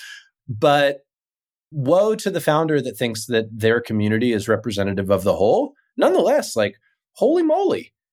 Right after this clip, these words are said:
there is so much momentum, as evidenced by I R A, as evidenced by U S D A Climate Smart Commodities. What's going on here is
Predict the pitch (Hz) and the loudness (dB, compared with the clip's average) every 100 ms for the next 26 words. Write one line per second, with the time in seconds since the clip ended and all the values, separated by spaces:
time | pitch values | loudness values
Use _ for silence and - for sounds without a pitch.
0 | _ 208 240 233 - 233 285 277 - 175 | _ 0 0 -2 -4 -2 0 -2 -4 -2
1 | 165 220 254 101 92 165 254 160 113 101 | -2 -2 -2 -6 -4 -2 0 -2 -4 -8
2 | 90 - 101 90 90 87 82 85 85 113 | -6 -4 -2 -2 -2 -2 -2 -4 -2 0
3 | 226 190 139 107 92 - 98 92 92 92 | 0 0 -2 -2 -6 -4 -4 -2 -4 -6
4 | - 92 90 92 90 87 - 87 - 85 | -4 -4 -4 -4 -4 -4 -4 -4 -4 -6
5 | 82 78 85 - - - _ _ _ 175 | -4 -6 -8 -10 -12 -18 _ _ _ 2
6 | 190 - 294 294 208 202 185 117 95 90 | 2 2 0 2 2 0 -2 -4 -4 -4
7 | 107 135 123 120 113 110 | -4 0 0 0 -2 -6